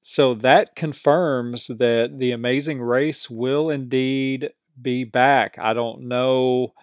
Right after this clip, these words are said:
I don't know what kind of form we'll see The Amazing Race. I don't know how they go about filming a season of The Amazing Race in this current climate that we're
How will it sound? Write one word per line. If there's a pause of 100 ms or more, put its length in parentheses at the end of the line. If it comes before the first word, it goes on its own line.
(1120)
I
don't
know
what
kind
of
form (280)
we'll
see
The
Amazing
Race.
I
don't
know
how (880)
they
go
about (300)
filming
a
season
of
The
Amazing
Race
in
this
current
climate
that
we're